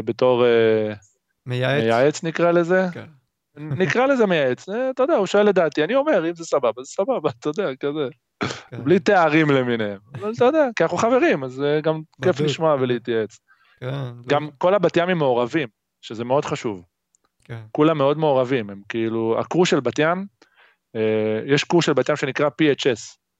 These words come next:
Speaker 2: אוקיי.
Speaker 1: זה כל הסקייטרים הבת ימים. וחלק פרשו, חזרו, אתה יודע, עכשיו כולם חזרו לנסוע. חוץ מאחד. אבל כולם חזרו לנסוע,
Speaker 2: איפה?
Speaker 1: שזה מה זה גוד וייב, אחי,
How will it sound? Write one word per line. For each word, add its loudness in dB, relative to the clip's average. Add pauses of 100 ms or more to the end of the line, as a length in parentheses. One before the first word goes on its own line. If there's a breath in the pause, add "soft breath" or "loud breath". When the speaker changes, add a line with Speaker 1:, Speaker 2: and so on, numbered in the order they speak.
(460)
Speaker 2:
אוקיי. -2
Speaker 1:
זה -2
כל 4
הסקייטרים 2
הבת -2
ימים. -4 (340)
וחלק 2
פרשו, 0
חזרו, 2
אתה -6
יודע, 2
עכשיו -2 (120)
כולם 2
חזרו -2 (140)
לנסוע. 0 (560)
חוץ -2
מאחד. 0 (340 soft breath)
אבל -2
כולם 2
חזרו -2
לנסוע, 0 (380 soft breath)
Speaker 2:
איפה? -10
Speaker 1:
שזה 2
מה 0
זה 2
גוד 0
וייב, 0
אחי, 0